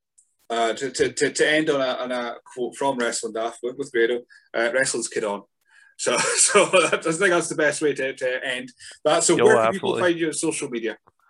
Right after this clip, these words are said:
Speaker 2: Uh, you will find me at, at Superstardom Bar, um, or the Little Superstar Glendon Bar on Facebook. Uh, I don't have an Instagram yet. That's ki-, uh, I, I have my social media manager <laughs> working on my Instagram.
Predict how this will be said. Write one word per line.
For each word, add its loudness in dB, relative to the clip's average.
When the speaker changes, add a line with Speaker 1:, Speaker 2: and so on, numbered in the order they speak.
Speaker 2:
Uh, 2
you 2
will 2
find 0
me 0
at, -2
at 0
Superstardom -2
Bar, 6
um, 0
or 2
the -4
Little -2
Superstar 0
Glendon -6
Bar 2
on -4
Facebook. -6
Uh, 0
I 0
don't 2
have 0
an -2
Instagram -4
yet. 0
That's -4
ki-, -8
uh, 0
I, 0
I 0
have 0
my -4
social -8
media -2
manager 2
<laughs> 2
working -2
on -4
my 4
Instagram. 2